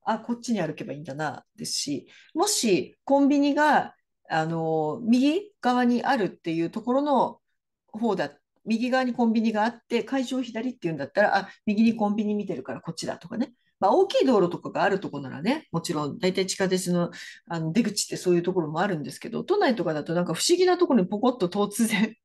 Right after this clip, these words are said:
<laughs> あの、出口が出たりすると、今、今どこにいるんだっていうね、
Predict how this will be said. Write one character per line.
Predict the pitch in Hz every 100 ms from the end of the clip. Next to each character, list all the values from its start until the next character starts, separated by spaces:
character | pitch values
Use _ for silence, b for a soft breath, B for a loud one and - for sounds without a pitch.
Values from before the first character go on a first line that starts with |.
| _
<laughs> | - - - 622 277
あ | 202 202
の、 | 196
出 | 190 254
口 | 240 156
が | 160
出 | 190
た | 160
り | -
す | -
る | 160
と、 | -
今、 | 302 539 320 185 - _ _ _ -
今 | 453 320
ど | 180 311
こ | 392
に | 233 170
い |
る | 170
ん | 175
だ | 156
っ | 156 _
て | 160
い |
う | 147
ね、 | 160 156